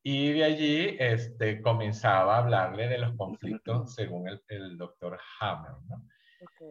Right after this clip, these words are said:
Speaker 1: Este, y lográbamos desbloquear, o sea, el,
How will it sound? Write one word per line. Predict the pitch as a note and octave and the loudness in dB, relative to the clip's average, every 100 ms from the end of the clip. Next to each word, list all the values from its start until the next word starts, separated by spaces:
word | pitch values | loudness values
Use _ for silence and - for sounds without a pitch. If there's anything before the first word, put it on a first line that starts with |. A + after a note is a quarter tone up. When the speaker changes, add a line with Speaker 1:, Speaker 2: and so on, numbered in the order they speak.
| D3 - | -18 -4
Speaker 1:
Este, | A#2+ A2+ - - A#2+ A2 A2 A2 A2 A#2+ | 2 2 0 -6 0 2 4 2 -4 -4
y | C3 C3+ C#3 D3+ D#3+ D#3+ D#3+ D#3+ D#3+ - - | -2 0 0 0 0 0 0 -2 -6 -10 -6
lográbamos | A#2+ A2+ A2+ G#2 G2 G#2 A2 C#3+ E3 - | 2 4 6 6 6 6 4 0 -4 0
desbloquear, | A#2 A#2 A2+ G2+ - G#2 F#2 F2+ G2+ | 0 2 0 -2 0 2 4 4 2
o | C3+ | -2
sea, | A#2+ G2+ E2+ D#2+ D2+ | -2 0 0 -2 -6
el, | F#2 F2 F2 | -10 -10 -8